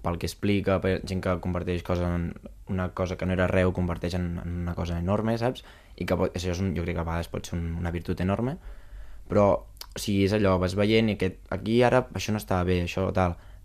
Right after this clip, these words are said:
i tu va, jo crec, bueno, almenys el que faig jo i crec que intenta fer el màxim de gent possible, és dir, no, hòstia, això ho hauria, jo ho hauria de corregir, ell també, no sé què, i a partir d'aquí vas fent, però sí que jo crec que a vegades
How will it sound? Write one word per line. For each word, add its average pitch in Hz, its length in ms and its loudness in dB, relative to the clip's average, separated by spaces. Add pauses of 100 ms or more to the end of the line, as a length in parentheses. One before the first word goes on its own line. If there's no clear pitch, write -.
(120)
i 90 120 -2
tu 92 180 2
va, 90 180 2
jo 92 180 0
crec, 95 160 0
bueno, 90 140 2
almenys 85 280 0
el 92 60 0
que 92 40 0
faig 90 180 0
jo 92 60 4
i 87 60 2
crec 87 160 0
que 87 120 0 (120)
intenta 90 340 2
fer 90 120 -2
el 90 60 0
màxim 87 260 -2
de 85 80 0
gent 82 220 -2
possible, 87 380 -4 (480)
és 92 100 -2
dir, 90 100 2
no, 87 80 0
hòstia, - 220 -6
això - 160 -2
ho 85 60 0
hauria, 87 280 2
jo 87 100 0
ho - 40 2
hauria 87 160 2
de 82 80 0
corregir, 90 680 2
ell 87 180 2
també, 87 340 0
no 85 80 -4
sé - 180 -10
què, 85 160 -2 (640)
i 98 60 2
a 87 60 2
partir 87 240 0
d'aquí 90 140 0
vas 90 140 0
fent, 90 180 0
però 85 120 -6
sí 87 160 -6
que 90 160 -2
jo 87 120 -2
crec 87 180 -4
que 90 60 -4
a 87 40 0
vegades 90 240 -2